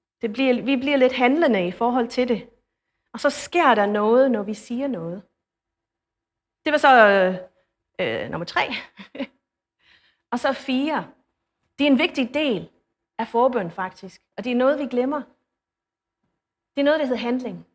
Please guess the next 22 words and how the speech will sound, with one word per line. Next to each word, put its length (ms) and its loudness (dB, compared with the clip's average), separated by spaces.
Og 80 -2
det 80 -2
er 40 0
ikke, 140 -6
fordi 180 -2
vi 260 -2
altid 440 0
skal 180 -8
handle, 320 -2
hver 240 2
gang 240 0
vi 80 -6
beder. 280 -10
Men 120 2
det 80 2
handler 380 4
om, 360 4
at 200 2
Gud 320 4
faktisk 920 -2
bruger 300 2
os. 460 -10